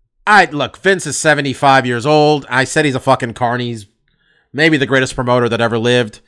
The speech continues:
And he lives in a fucking bubble. And these people are paying these guys a lot of money. But you're still a person. So, just saying.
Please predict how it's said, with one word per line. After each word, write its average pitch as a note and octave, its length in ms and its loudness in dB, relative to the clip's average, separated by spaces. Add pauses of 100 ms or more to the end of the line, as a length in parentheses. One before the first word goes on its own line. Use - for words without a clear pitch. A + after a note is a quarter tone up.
(380)
And C#3+ 180 0
he D#3+ 60 4
lives E3+ 200 4
in D#3+ 80 -2
a D3 40 0
fucking D#3+ 340 0
bubble. C3+ 380 2 (460)
And B2 260 -2
these C3+ 120 -4
people D#3 200 0
are C#3 60 4
paying D3+ 260 2
these B2+ 140 -4
guys C#3 400 4
a A2+ 60 -6
lot B2 240 2
of D3 60 0
money. B2+ 320 -2 (1040)
But B2+ 380 -2 (1300)
you're - 80 -18
still E3+ 200 2
a E3 60 4
person. C3+ 400 -2 (1500)
So, G2+ 260 -8 (480)
just B2 200 -6
saying. G#2 240 -4